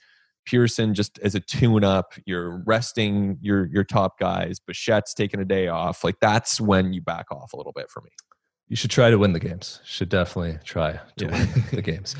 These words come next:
Speaker 2: But the, look, the Blue Jays are in this incredible position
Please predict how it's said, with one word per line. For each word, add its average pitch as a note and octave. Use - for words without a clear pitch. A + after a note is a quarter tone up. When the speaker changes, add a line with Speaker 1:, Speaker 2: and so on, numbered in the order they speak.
Speaker 2:
But A#2
the, B2+
look, D3
the -
Blue C#3
Jays G#3
are E3+
in D3
this B2+
incredible A#2
position F#2+